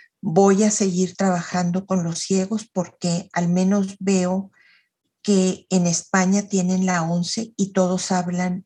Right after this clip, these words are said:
braille y escriben, leen y escriben braille y se educan. En México no, siguen vendiendo en la macroplaza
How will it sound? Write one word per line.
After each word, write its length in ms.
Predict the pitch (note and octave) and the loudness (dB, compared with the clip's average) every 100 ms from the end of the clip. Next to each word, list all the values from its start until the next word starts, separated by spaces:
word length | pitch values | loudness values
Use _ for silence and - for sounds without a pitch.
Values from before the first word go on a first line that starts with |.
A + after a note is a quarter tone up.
| - | -12
braille 680 | E3 E3+ D#3 D3 D3+ D3+ _ - | -6 -2 -2 -2 -10 -16 _ -6
y 140 | E3 | -4
escriben, 760 | - - F3 F3+ F3 F#3 F#3 - | -4 -6 -2 -2 0 0 0 -2
leen 560 | G3 G3 A3 A#3 A3 - | 2 2 4 2 -2 -4
y 140 | F3+ | -4
escriben 600 | D#3+ - F3 F3+ F3+ F3+ | -4 -4 -4 0 0 -2
braille 500 | E3+ D#3+ C#3+ - D#3+ _ _ - - - - - _ - | -2 -2 -4 -8 -12 _ _ -20 -20 -20 -20 -20 _ -2
y 120 | F#3+ | 0
se 200 | - F#3+ | 2 2
educan. 560 | E3+ F#3+ F#3+ E3+ D3 _ | 2 0 -2 -8 -8 _
En 240 | F#3+ E3+ E3+ | 0 0 2
México 680 | F#3 - G3+ - G#3+ G#3 - | 0 -2 -8 -4 -4 -4 -4
no, 340 | F3+ D#3+ E3 - | -2 -2 -6 -10
siguen 460 | - G#3 G3+ G3 | -2 0 2 2
vendiendo 960 | F#3+ E3+ E3 F3+ F3 E3+ F#3 F3+ E3+ - _ _ _ _ _ - - - | 2 0 0 0 0 0 0 0 -4 -10 _ _ _ _ _ -20 -20 -4
en 200 | G3+ F3 | 2 2
la 100 | E3+ | 2
macroplaza 1040 | E3 D#3+ - F3 E3+ G3 G3 F#3+ - B3+ | 2 -2 -2 -4 -2 0 2 0 -2 -4